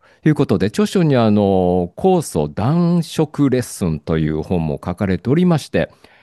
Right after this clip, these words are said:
えー、現在はね、独立されていまして、えー、女子陸上の寮母さんとして、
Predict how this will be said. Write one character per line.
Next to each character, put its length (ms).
え 320
ー、 80
現 80
在 100
は 120
ね、 200
独 200
立 120
さ 100
れ 60
て 120
い 40
ま 140
し 120
て、 340
え 320
ー、 20
女 140
子 180
陸 240
上 300
の 180
寮 320
母 140
さ 180
ん 80
と 160
し 120
て、 200